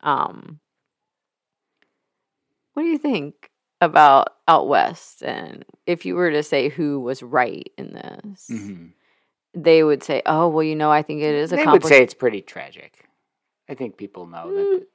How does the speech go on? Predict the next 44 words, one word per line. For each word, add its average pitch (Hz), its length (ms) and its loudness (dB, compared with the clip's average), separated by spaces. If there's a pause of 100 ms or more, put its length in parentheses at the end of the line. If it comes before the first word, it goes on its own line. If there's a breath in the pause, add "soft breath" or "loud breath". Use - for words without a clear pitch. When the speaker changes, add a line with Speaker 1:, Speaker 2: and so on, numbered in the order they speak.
Speaker 2:
the, 135 80 0
the, 135 140 -8
in, 117 240 -8
the 127 300 2
Native 117 320 -2
Americans 101 460 -6
Speaker 1:
Okay, - 100 2
Speaker 2:
were 247 60 8
Speaker 1:
another 240 300 8
Speaker 2:
pretty 233 100 8
Speaker 1:
assignment. 151 400 0
Perhaps 220 320 2
we 220 80 -2
were 180 100 0
gonna 175 220 -6
go 160 120 -4
engage 147 520 -8
people - 240 -18
in 90 80 -18
conversation 156 580 -10
to - 60 -18
see 160 180 -6
if 151 80 -8
they 160 140 4
think 175 180 -4
there's 170 160 0
another 156 460 0
story 147 460 2
that 123 100 0
Speaker 2:
I'll - 60 -2
Speaker 1:
hasn't 175 340 4
Speaker 2:
leave 135 100 4
Speaker 1:
been 175 120 4
Speaker 2:
that 120 100 6
to - 80 -4
you. - 40 -20
Speaker 1:
told. 196 280 4
Speaker 2:
I'll 226 120 8
leave 131 200 6
that 220 240 -2
to 104 80 -14
you. 98 240 -18
Speaker 1:
<laughs> - 500 -20
Um, - 640 -10